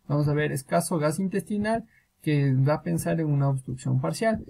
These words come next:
Y aquí en la serie gastroduodenal lo que vamos a confirmar es que la cámara gástrica está distendida, la primera porción del duodeno igual está distendida, y vamos a ver un paso filiforme de contraste hacia la segunda o tercera porción del duodeno,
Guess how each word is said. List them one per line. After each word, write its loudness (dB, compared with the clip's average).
Y -2
aquí -4
en -4
la 0
serie -4
gastroduodenal -4
lo -6
que -4
vamos -2
a -4
confirmar -2
es -4
que -2
la 0
cámara 2
gástrica 0
está -4
distendida, -4
la 0
primera 2
porción -2
del 4
duodeno 2
igual 2
está -4
distendida, -2
y -2
vamos 0
a 0
ver -2
un -2
paso -2
filiforme -2
de -2
contraste -4
hacia -2
la 0
segunda 2
o -4
tercera -6
porción -4
del 0
duodeno, -2